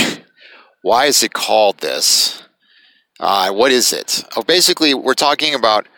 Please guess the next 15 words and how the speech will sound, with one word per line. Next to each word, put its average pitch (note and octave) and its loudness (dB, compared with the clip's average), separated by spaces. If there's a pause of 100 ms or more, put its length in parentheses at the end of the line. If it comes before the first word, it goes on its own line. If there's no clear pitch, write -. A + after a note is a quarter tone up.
(760)
proving F3 0
properties B2 0
about G#2 0
your F#2+ -2
type A#2+ -2
system, A#2 -2
your G#2+ 2
type G#2+ -2
theory, G#2 0
your F#2 -2
programming G2 -2
language, F2 -2
whatever F2 0
it E2+ -2
is, C#2+ -2